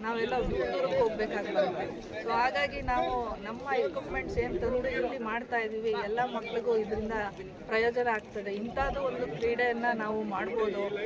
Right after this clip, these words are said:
ನೋಡ್ಬೋದು, ಅದ್ರ ಅನುಭವನ ಪಡಿಬೋದು ಅನ್ನೋದು ಉದ್ದೇಶ ಆಗಿರುತ್ತೆ. So ಮಕ್ಳಿಗೂ ಇದು ನಮ್ಮ ಇಲಾಖೆಯಿಂದ ಮಾಡ್ತಾ ಇರೋದಕ್ಕೆ ಅವರು ಮುಂದಿನ ದಿನಗಳಲ್ಲಿ ಭಯ, ಭಯದಿಂದ, ಭಯ ಇಲ್ದೇನೆ ಅವರು ನಮ್ಮ ಕಾರ್ಯಕ್ರಮಗಳಲ್ಲಿ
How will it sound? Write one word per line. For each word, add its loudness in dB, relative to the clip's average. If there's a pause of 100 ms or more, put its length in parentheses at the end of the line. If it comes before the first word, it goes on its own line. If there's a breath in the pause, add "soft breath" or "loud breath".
(160)
ನೋಡ್ಬೋದು, 4 (540)
ಅದ್ರ 4
ಅನುಭವನ 2 (140)
ಪಡಿಬೋದು 2
ಅನ್ನೋದು -2
ಉದ್ದೇಶ 0 (140)
ಆಗಿರುತ್ತೆ. -6
So 2
ಮಕ್ಳಿಗೂ 2
ಇದು 4
ನಮ್ಮ 0
ಇಲಾಖೆಯಿಂದ 2
ಮಾಡ್ತಾ 0
ಇರೋದಕ್ಕೆ 0 (340)
ಅವರು 0
ಮುಂದಿನ -6
ದಿನಗಳಲ್ಲಿ 2
ಭಯ, 6
ಭಯದಿಂದ, 2
ಭಯ 4
ಇಲ್ದೇನೆ 0
ಅವರು 4
ನಮ್ಮ 0
ಕಾರ್ಯಕ್ರಮಗಳಲ್ಲಿ 2